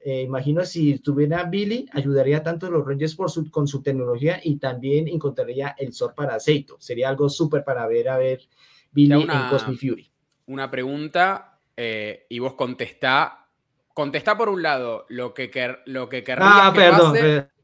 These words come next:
Speaker 2: lo que querrías que pase y lo que crees que va a pasar. O sea, son dos respuestas distintas.
Speaker 1: Pero, bueno, sí, yo,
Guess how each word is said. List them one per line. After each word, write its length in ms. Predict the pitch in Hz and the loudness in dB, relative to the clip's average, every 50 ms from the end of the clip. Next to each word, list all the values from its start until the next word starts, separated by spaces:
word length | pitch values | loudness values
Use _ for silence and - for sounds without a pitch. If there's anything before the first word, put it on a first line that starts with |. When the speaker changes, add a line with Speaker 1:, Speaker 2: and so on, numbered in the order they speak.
| _ _ _ _ | _ _ _ _
Speaker 2:
lo 160 | - 139 139 | -6 -4 -4
que 120 | 135 147 135 | -4 -4 -2
querrías 400 | - 143 135 - 180 196 202 165 | -2 -2 -2 -2 -2 -2 -2 -2
que 120 | 156 180 165 | -4 -8 -4
pase 580 | - 190 202 214 - - 240 233 240 233 233 - | -4 -4 -4 -4 -4 -4 -2 -2 -2 -2 -4 -8
y 140 | - 135 131 | -12 -10 -8
lo 240 | 131 135 135 131 131 | -6 -6 -8 -8 -8
que 540 | - 143 143 156 170 185 - - _ _ _ _ _ _ _ _ _ _ _ | -6 -4 -2 -2 -2 -4 -6 -10 _ _ _ _ _ _ _ _ _ _ _
crees 360 | - 139 131 135 143 151 147 | -8 -6 -2 -2 -2 -2 -4
que 100 | - - 135 | -4 -4 -2
va 100 | 131 131 | -2 -2
a 60 | 131 | -2
pasar. 440 | 131 117 - - 107 98 92 92 - | -4 -6 -6 -6 -8 -8 -8 -12 -14
O 20 | _ | _
sea, 120 | - 117 | -12 -10
son 160 | - 120 120 127 | -8 -8 -6 -6
dos 100 | 139 139 | -4 -4
respuestas 380 | 151 139 - 143 131 - 143 131 | -4 -6 -6 -6 -8 -8 -8 -8
distintas. 340 | 127 - - 180 190 196 | -10 -6 0 2 4 6
Speaker 1:
Pero, 520 | 196 185 170 160 143 143 - - - - - _ _ _ - | 6 6 6 6 4 0 -4 -12 -20 -20 -20 _ _ _ 2
bueno, 560 | 202 226 240 226 208 208 175 160 156 165 165 | 4 6 8 8 8 6 4 2 0 0 -2
sí, 220 | 160 190 254 247 190 | -2 0 0 0 0
yo, 120 | 185 185 | 2 0